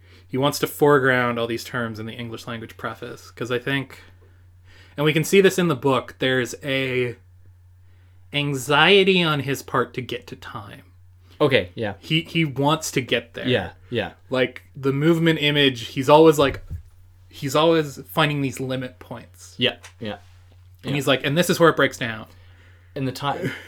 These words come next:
Speaker 2: the time image is always implied to some extent. Like,
Speaker 1: Yes.
Speaker 2: if, if we're dealing with movement,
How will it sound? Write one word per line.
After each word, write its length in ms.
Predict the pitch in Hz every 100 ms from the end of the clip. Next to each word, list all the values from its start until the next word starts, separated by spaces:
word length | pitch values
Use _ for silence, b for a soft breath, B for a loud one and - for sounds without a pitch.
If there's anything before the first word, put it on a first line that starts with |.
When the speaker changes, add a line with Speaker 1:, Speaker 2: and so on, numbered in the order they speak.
| -
Speaker 2:
the 60 | 131
time 280 | - 143
image 260 | 151 120 104
is 100 | 104
always 260 | 98 98 95
implied 460 | 90 85 85 78 - -
to 80 | -
some 160 | -
extent. 480 | 98 - 117 135 -
Like, 100 | 139
Speaker 1:
Yes. 200 | 135 107
Speaker 2:
if, 120 | 131 123
if 120 | 139
we're 100 | 127
dealing 320 | 113 123 131 120
with 160 | 101
movement, 540 | 107 104 95 95 92